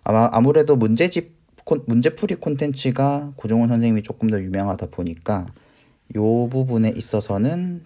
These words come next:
참고를 해보실 필요가 있지 않을까라고 생각을 합니다. 그다음 명확한 범위 선정과 관련해서 나오는 거는 역시 이론 강좌, 일순환 강좌의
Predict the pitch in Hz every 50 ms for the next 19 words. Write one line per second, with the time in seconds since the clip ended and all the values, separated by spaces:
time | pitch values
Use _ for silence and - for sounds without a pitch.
0 | _ _ - - 143 143 139 131 123 120 127 143 160 170 160 151 131 127 131 120
1 | 110 - - - - - - 135 123 113 - 151 - 110 113 - - 131 113 92
2 | 90 90 90 - 120 110 - _ _ _ _ _ _ _ _ - 87 85 87 92
3 | 92 98 135 151 143 - 123 117 104 95 - 90 92 120 131 135 - - 147 135
4 | 107 - - - _ _ - - - - - _ _ - - 113 98 92 101 131
5 | 143 135 - - - - - - _ _ _ _ _ - 107 117 143 180 208 -
6 | - 190 156 135 - 104 101 120 135 151 147 156 160 156 160 156 151 - 151 151
7 | 147 139 143 139 135 135 - 107 107 113 117 117 117 113 113 113 - 156 156 147
8 | 117 98 95 95 98 101 98 95 90 - 78 82 107 123 135 120 90 - - -
9 | - 139 135 131 - 104 107 104 113 117 123 123 117 110 101 85 85 80 80 -
10 | - - - - _ - _ - 131 135 135 - - 151 147 139 123 120 120 117
11 | 113 - 95 95 90 90 90 98 92 95 95 - 127 - - 82 85 85